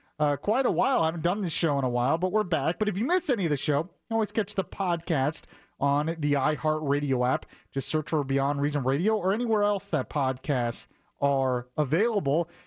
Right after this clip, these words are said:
And I also post interviews on there and other stuff as well. So you definitely want to check that out. And we're joined once again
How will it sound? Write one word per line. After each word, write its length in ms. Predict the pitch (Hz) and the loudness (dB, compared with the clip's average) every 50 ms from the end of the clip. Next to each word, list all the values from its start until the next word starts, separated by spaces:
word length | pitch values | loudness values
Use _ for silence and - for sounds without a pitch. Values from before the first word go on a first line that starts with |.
| _ _ _ - | _ _ _ -2
And 120 | 147 156 | 0 0
I 120 | 156 175 226 | 2 2 2
also 180 | 254 - 247 | 0 0 0
post 220 | 185 - 185 156 175 | 0 0 0 0 0
interviews 480 | 185 190 202 175 190 185 190 180 170 | 0 0 0 0 2 2 2 2 2
on 220 | 180 175 175 165 165 | 2 0 2 2 2
there 200 | 165 160 160 156 | 2 2 2 0
and 80 | 139 | 0
other 160 | 139 139 143 131 | 0 0 0 -2
stuff 360 | - - 151 131 127 - 131 | -2 0 0 0 0 -2 -4
as 120 | 117 117 | -4 -2
well. 200 | 120 120 117 113 | -2 0 0 -2
So 120 | - - 143 | -2 0 0
you 80 | 147 | 0
definitely 340 | 143 175 175 - 180 170 151 | 0 0 -2 0 -2 -2 0
want 300 | 143 139 131 131 127 - | 0 2 0 0 -2 -2
to 180 | - 160 135 123 | -4 -4 -4 -2
check 300 | - - 165 147 - - | -2 -2 -2 -2 -2 -4
that 140 | 131 123 | -2 0
out. 180 | 139 160 208 226 - | 2 0 0 0 0
And 120 | 247 269 277 | 0 0 2
we're 120 | 294 233 | 0 0
joined 400 | - 247 262 269 262 247 220 208 | 2 0 2 2 0 0 0 0
once 260 | 247 294 320 - - | 0 0 0 0 -2
again 400 | 226 175 151 135 131 143 175 196 | -2 0 0 -2 0 -2 -2 -4